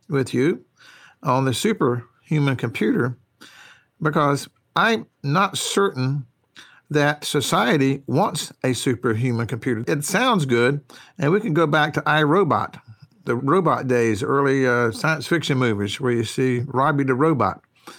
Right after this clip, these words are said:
being a superhuman computer. He seemed to have, it seemed to have, you know, total intelligence as a superhuman computer. But I think we'll have supercomputers. I'm not sure I'd call it superhuman.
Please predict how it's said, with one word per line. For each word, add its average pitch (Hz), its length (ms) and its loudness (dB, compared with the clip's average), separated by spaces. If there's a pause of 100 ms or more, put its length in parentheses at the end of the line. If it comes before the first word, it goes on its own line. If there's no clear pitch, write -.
(400)
being 175 260 4
a 127 160 2
superhuman 123 600 0
computer. 107 280 0
He 139 100 4
seemed 139 340 0
to 120 120 2
have, 113 480 0 (200)
it 120 320 -2
seemed 127 300 -2
to 113 60 0
have, 113 340 -2 (640)
you 110 80 -2
know, 107 80 0
total 131 420 0
intelligence 127 600 0
as 104 140 -2
a 101 80 -2
superhuman 110 580 -4
computer. 107 420 -2
But 98 240 -6 (680)
I 147 100 0
think 220 260 0
we'll 147 220 2
have 135 400 2 (500)
supercomputers. 147 1200 0
I'm 123 140 0
not 139 180 -2
sure 139 240 0
I'd 120 120 -2
call 135 200 0
it - 80 -6
superhuman. 113 1080 -2